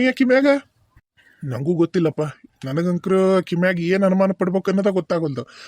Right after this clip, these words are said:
ಅದ್ನ ಏನ್ ಮಾಡ್ಯಾಳ ಅಂತ ಗೊತ್ತಾದ್ರೆ ನಾನ್ ಏನಾರ ಮಾಡ್ಬೋದಾ? ಆಕಿ ಖರೇನ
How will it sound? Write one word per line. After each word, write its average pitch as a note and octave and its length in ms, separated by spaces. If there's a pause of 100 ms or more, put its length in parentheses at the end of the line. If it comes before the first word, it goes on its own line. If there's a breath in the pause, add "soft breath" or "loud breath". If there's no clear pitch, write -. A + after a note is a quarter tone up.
(180 loud breath)
ಅದ್ನ C#3 180
ಏನ್ G3+ 220
ಮಾಡ್ಯಾಳ G#3 280
ಅಂತ A3 140
ಗೊತ್ತಾದ್ರೆ G#3+ 540
ನಾನ್ A3 180
ಏನಾರ G#3 240
ಮಾಡ್ಬೋದಾ? F#3+ 680 (320 loud breath)
ಆಕಿ A3 200
ಖರೇನ G#3 320